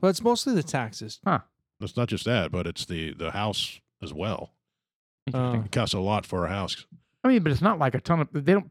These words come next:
Speaker 2: people don't make a ton of money out there. I mean, there's a lot of blue collar workers and a lot of,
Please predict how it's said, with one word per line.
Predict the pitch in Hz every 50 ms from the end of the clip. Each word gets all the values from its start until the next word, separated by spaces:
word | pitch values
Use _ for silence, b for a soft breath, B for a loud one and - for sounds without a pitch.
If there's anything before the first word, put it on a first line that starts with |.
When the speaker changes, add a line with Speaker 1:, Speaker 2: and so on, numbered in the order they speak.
| _ -
Speaker 2:
people | - 226 - 214 190
don't | 160 123
make | 131 156 -
a | - -
ton | - - 185 180
of | 156 117
money | 117 127 185 226 220 110
out | 95 95 - -
there. | 101 104 92 - 156 160 -
I | -
mean, | 135 127 120
there's | 160 190 -
a | 190
lot | 190 185 185
of | 165 120
blue | 107 117 165 190
collar | - 165 170 180 185 165
workers | 147 165 185 - 214 214 226 220 170 151
and | 131 117
a | 107
lot | 101 113 139 156 156
of, | 151 135 120 110 107 101 92